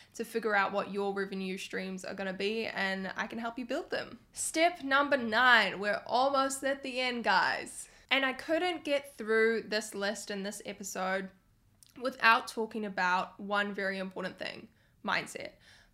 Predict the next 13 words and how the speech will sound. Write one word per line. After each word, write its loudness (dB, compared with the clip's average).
Mindset 2
is -2
so 0
important, -2
especially 0
when -2
you're -2
scaling. -8
When -8
you're -4
scaling -2
a -4
business, 0